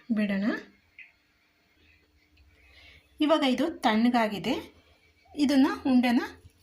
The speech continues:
ಮಾಡ್ಕೊಳ್ಳೋಣ. ನೋಡಿ, ನಿಮ್ಗೆ ಯಾವ ಸೈಜಲ್ಲಿ ಬೇಕೋ ಆ ಸೈಜಲ್ಲಿ ಉಂಡೆಗಳನ್ನ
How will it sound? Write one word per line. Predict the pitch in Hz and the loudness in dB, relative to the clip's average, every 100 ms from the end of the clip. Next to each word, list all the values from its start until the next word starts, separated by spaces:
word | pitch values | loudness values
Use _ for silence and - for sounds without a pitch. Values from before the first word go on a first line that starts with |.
| 247 | -4
ಮಾಡ್ಕೊಳ್ಳೋಣ. | 220 214 - 196 185 247 415 - 233 | -4 -4 -6 -8 -4 -6 -8 -12 -12
ನೋಡಿ, | 208 285 320 - _ _ _ _ _ _ _ _ _ _ _ _ _ _ _ _ _ _ - _ - - - | -8 -8 -10 -18 _ _ _ _ _ _ _ _ _ _ _ _ _ _ _ _ _ _ -20 _ -20 -16 -8
ನಿಮ್ಗೆ | 220 214 196 | -6 -4 -4
ಯಾವ | 208 - | -4 -4
ಸೈಜಲ್ಲಿ | 226 214 214 202 | -6 -4 -6 -6
ಬೇಕೋ | 196 - 330 226 | -12 -6 -4 -4
ಆ | 214 | -6
ಸೈಜಲ್ಲಿ | 214 202 190 196 262 427 - _ - - 214 | -8 -10 -10 -8 -8 -8 -16 _ -20 -10 -8
ಉಂಡೆಗಳನ್ನ | 208 202 202 196 | -6 -6 -8 -6